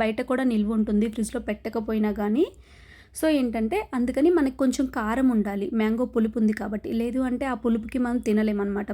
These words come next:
పచ్చడి. So అందుకని నేను ఒక టెన్ to ట్వంటీ ఎండుమిర్చి అయితే తీసుకున్నాను అనమాట. అవి పక్కకి ప్లేట్లో తీసేసుకున్న తర్వాత మళ్ళీ అదే ప్యాన్లో ఇంకో హాఫ్ స్పూన్ ఆయిల్ వేసేసుకొని దీంట్లో మనం ఇప్పుడు ఒక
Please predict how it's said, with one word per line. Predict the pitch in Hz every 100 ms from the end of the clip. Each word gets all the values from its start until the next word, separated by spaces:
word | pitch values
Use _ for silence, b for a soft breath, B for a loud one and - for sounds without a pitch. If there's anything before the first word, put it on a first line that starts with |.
| 208
పచ్చడి. | 214 226 359 - B B B
So | 349 349
అందుకని | 269 240 254 302
నేను | 262 330 427 294
ఒక | 233 247 233
టెన్ | 214 277
to | 311
ట్వంటీ | 233 226 262 254 - 226
ఎండుమిర్చి | 220 220 220 214
అయితే | 214 294
తీసుకున్నాను | 233 220 220 208 202
అనమాట. | 202 196 202 - 262
అవి | 339
పక్కకి | 247 - - 220
ప్లేట్లో | 220 220 220 202
తీసేసుకున్న | 208 202 - 208
తర్వాత | 202 202 226 320
మళ్ళీ | 277 302 220
అదే | 214 277 269
ప్యాన్లో | 214 226 392 - B B B 269
ఇంకో | 294 349 262
హాఫ్ | 226 -
స్పూన్ | 262 240
ఆయిల్ | 208 214 202
వేసేసుకొని | 208 220 - 233 359 320 262
దీంట్లో | 311 302 269 208
మనం | 208 208
ఇప్పుడు | - 220 453 - B B B 247
ఒక | 269